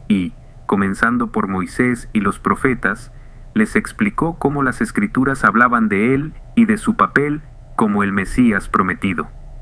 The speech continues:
Esta explicación detallada de las profecías tuvo un fuerte impacto en los discípulos, quienes reconocieron más tarde que sus corazones ardían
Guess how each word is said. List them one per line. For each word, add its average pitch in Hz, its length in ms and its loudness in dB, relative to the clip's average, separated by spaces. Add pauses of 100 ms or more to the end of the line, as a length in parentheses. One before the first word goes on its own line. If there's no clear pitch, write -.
(1120)
Esta 135 240 0
explicación 120 640 0
detallada 113 560 0
de 101 120 0
las 92 160 -2
profecías 104 720 -2 (440)
tuvo 165 200 2
un 160 120 0
fuerte 139 360 0
impacto 131 540 2
en 113 80 2
los 101 120 0
discípulos, 104 720 0 (720)
quienes 123 320 4
reconocieron 123 640 2
más 147 260 -2
tarde 113 340 0
que 101 120 -2
sus - 180 -6
corazones 117 640 2
ardían 127 500 2